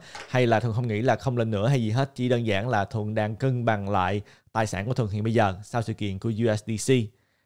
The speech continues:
Và cũng có một cái thông tin khác cũng rất là thú vị, à, Thuận mới vừa đọc ở trên Cointelegraph, thì các bạn hãy cho Thuận, à, cảm nghĩ của mình. À, tại vì, à, chúng ta lần đầu tiên nghe thấy là Bộ Tư pháp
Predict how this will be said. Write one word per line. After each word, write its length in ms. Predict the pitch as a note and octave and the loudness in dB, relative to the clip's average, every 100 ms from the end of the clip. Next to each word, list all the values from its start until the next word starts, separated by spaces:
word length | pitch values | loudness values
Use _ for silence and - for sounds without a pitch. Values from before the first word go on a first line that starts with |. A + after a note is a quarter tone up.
| _ _ _ _ | _ _ _ _
Và 120 | C3+ | 0
cũng 180 | C3 E3 | 2 6
có 120 | G#3+ | 6
một 180 | G#3+ D#3 | 6 6
cái 120 | F3 F3 | 2 4
thông 220 | E3 D#3 | 2 2
tin 160 | D#3 | 2
khác 300 | C#3+ F3 G3+ | 4 4 4
cũng 220 | - B2 C#3 | 0 0 6
rất 220 | D3 - | 4 6
là 100 | B2+ | 2
thú 180 | - F3+ | 4 4
vị, 240 | D3+ G#2+ G#2 | 6 4 2
à, 160 | G#2 A2 | -2 -2
Thuận 260 | A#2+ A2 | -2 -2
mới 180 | B2 D#3 | 0 2
vừa 60 | D3+ | 2
đọc 180 | G2+ - | 0 -2
ở 120 | G#2+ | -6
trên 220 | G#2+ A#2 | -4 -6
Cointelegraph, 680 | A2 B2 A2+ A#2+ A2+ B2+ C#3+ | -2 -4 0 0 2 2 0
thì 80 | B2 | -4
các 120 | A#2+ | 0
bạn 280 | G#2+ G2 G#2+ | 0 0 -2
hãy 180 | G2+ G#2 | -4 -2
cho 220 | A#2+ A2 | 0 0
Thuận, 320 | A2+ G2 G2+ - - _ | 0 -4 -6 -8 -16 _
à, 120 | A#2+ | -4
cảm 220 | A#2 B2 | 0 2
nghĩ 100 | C3 | 2
của 100 | C3+ | 4
mình. 220 | C#3+ A2+ - - | 4 2 -2 -4
À, 240 | B2 A#2+ | 0 2
tại 280 | G#2 A#2 A#2+ | 2 2 4
vì, 260 | B2 A#2 | 2 2
à, 200 | A#2 A2 | 2 2
chúng 280 | A2 - E3 | 0 -4 2
ta 160 | D#3+ C3 | 6 8
lần 220 | A#2+ A2+ | 6 4
đầu 140 | A#2+ | 2
tiên 320 | G#2+ C#3 C#3 B2+ | 6 6 6 4
nghe 180 | B2 | 2
thấy 200 | A#2 C3+ | 2 2
là 120 | D#3 A2+ | 2 2
Bộ 240 | G#2 G2+ | 2 0
Tư 340 | - - C#3+ | -2 2 4
pháp 300 | C#3 - D3+ | 4 2 0